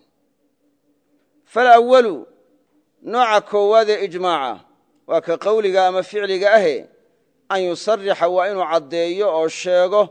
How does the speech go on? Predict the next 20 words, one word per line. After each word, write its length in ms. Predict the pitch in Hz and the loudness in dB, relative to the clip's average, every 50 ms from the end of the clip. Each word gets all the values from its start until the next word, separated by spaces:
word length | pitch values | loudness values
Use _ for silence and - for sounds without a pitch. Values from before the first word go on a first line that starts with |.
| - _ _ _ _ _ _ _ _ _ _ _ _ - | -6 _ _ _ _ _ _ _ _ _ _ _ _ 0
kullu 300 | 226 226 240 226 202 185 | 0 0 2 0 -4 -6
fardin, 540 | 170 - 180 175 180 160 147 180 190 190 170 139 117 - _ _ _ _ _ _ _ _ _ _ _ _ _ _ _ _ _ _ _ _ _ _ _ _ _ _ _ _ _ _ _ _ _ _ _ _ _ _ _ _ _ _ _ _ _ _ _ _ - | -6 -2 -2 -2 -2 -2 -2 0 0 0 0 -4 -8 -12 _ _ _ _ _ _ _ _ _ _ _ _ _ _ _ _ _ _ _ _ _ _ _ _ _ _ _ _ _ _ _ _ _ _ _ _ _ _ _ _ _ _ _ _ _ _ _ _ -6
yacni 300 | - 165 151 165 175 175 | -4 -2 -2 0 -2 -2
mid 180 | 190 226 - - | -2 -4 -4 -2
kastaaba 640 | - 190 170 - - - 185 175 170 180 190 208 220 - - - _ _ _ _ _ _ _ _ _ _ _ _ _ _ _ _ _ _ _ _ - | -2 -2 -2 -2 -4 0 4 4 4 6 6 4 2 0 -6 -20 _ _ _ _ _ _ _ _ _ _ _ _ _ _ _ _ _ _ _ _ -6
inuu 260 | - 226 214 202 185 165 | -4 -2 0 0 0 -2
sheego 420 | - - 180 170 170 170 170 180 175 | -2 0 2 2 2 4 2 2 0
biqawlihi 640 | 156 175 180 175 - 208 233 254 240 214 190 180 180 | 0 -4 -4 0 2 2 2 2 0 -2 -2 -2 2
odhaahdiisa 640 | 175 180 180 196 208 196 185 170 180 170 - - 165 160 | 2 4 6 6 6 6 4 2 -4 -8 -6 -6 -8 -6
ku 120 | - 196 | -6 -10
sheego 440 | 170 - - 160 156 156 156 156 170 170 - - _ _ _ _ _ _ _ _ _ _ _ - | -10 -6 -2 0 2 2 2 2 2 0 -2 -6 _ _ _ _ _ _ _ _ _ _ _ -10
fil 160 | 190 180 170 160 | -8 -8 -6 -4
xukmi 380 | - 202 - - 208 190 185 185 | -4 -4 -4 -4 -4 -6 -4 -4
almujmaci 600 | 180 180 190 226 240 202 202 196 190 180 180 180 | -4 -2 -2 -4 -4 -4 -2 -2 0 0 2 2
calayhi, 520 | 160 165 175 175 170 160 151 143 139 139 - _ _ _ _ _ _ _ _ _ _ _ _ _ _ - | 4 4 2 2 2 -2 -2 -6 -6 -10 -10 _ _ _ _ _ _ _ _ _ _ _ _ _ _ -6
xukunka 360 | 196 220 156 196 190 165 170 165 | -4 -4 -2 -2 -4 -2 -2 -2
la 100 | 165 160 | -2 -2
isku 200 | 147 - - 185 | -4 -4 -4 0
waafaqsan 420 | 175 156 - 156 151 - - 131 | 0 0 0 -2 -8 -6 -8 -12
yahay. 180 | 107 90 - _ | -12 -14 -16 _